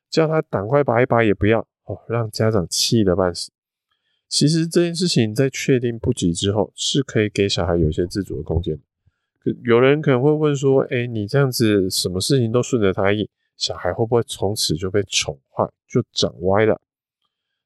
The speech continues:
当然，如果每件事情我们都百分之百顺着孩子，当然小孩是有可能被宠坏的。但问题就在于，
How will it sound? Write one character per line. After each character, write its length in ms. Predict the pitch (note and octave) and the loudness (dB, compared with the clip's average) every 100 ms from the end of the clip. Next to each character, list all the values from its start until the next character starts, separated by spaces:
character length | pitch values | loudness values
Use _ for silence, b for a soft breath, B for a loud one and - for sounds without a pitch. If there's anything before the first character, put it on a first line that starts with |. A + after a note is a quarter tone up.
| _ | _
当 160 | - F#3 | 2 4
然， 120 | F3 | 4
如 240 | D3 D3 | 4 2
果 300 | E3 C#3+ A#2+ | 4 4 4
每 180 | A2+ A2+ | 2 -2
件 180 | G#2+ C#3 | 0 0
事 160 | - C3+ | 2 0
情 340 | - G2 F#2 | 2 0 0
我 160 | D#2 F2 | 0 2
们 160 | F2 | 0
都 520 | F#2+ G2+ G2 G2+ G2 - | 2 4 4 4 2 2
百 160 | F#2 | -2
分 180 | F2+ G#2 | 0 -2
之 60 | A2 | 0
百 160 | F2+ | -2
顺 240 | - A2 G2 | 0 0 0
着 80 | |
孩 180 | E2+ E2 | 0 0
子， 220 | F2 F2 - _ _ | -2 -4 -8 _ _
当 220 | A#2+ C3 | -2 2
然 240 | C#3 A#2 | 2 2
小 200 | G#2 G2 | 0 -2
孩 120 | F2+ F2 | 0 0
是 180 | - | 0
有 100 | F#2+ | 0
可 120 | F2+ F2 | 0 -4
能 120 | D#2+ | 0
被 120 | F2+ | 0
宠 180 | - D#2+ | 0 -2
坏 160 | E2+ | -2
的。 160 | D#2+ - _ _ _ _ _ _ | -2 -4 _ _ _ _ _ _
但 140 | A#2+ G#2+ | -2 0
问 200 | A#2 A2+ | 0 0
题 140 | G#2 | -4
就 120 | A2 | -2
在 220 | G#2+ A2 | 0 2
于， 180 | F#2 F2 | 0 -2